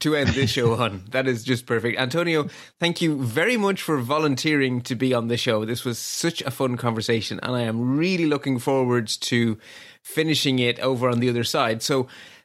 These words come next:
Speaker 1: this is part one of what's going to be a second part of our conversation. So do you wanna tell people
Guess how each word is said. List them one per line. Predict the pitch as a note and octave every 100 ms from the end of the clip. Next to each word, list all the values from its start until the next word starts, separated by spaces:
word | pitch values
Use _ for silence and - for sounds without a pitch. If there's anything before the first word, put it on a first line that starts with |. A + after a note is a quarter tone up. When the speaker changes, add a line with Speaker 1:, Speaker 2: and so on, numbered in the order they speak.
| _
Speaker 1:
this | G#3+ A#3+
is | C4 A#3 -
part | - F3+ D#3 -
one | C#3+ B2 D#3+ C#3+
of | C3+
what's | C3 -
going | C#3+
to | C3
be | C3+ C3
a | G#2+
second | B2 D#3 D3+ B2
part | C3 A#2+
of | A#2
our | A#2+ A#2
conversation. | B2 A2+ A2+ B2 A#2 A#2 A2
So | C3 B2 B2 - - - D3
do | C3+
you | E3
wanna | A#3 A#3+
tell | G#3+ G#3+
people | G#3+ F#3+ D3+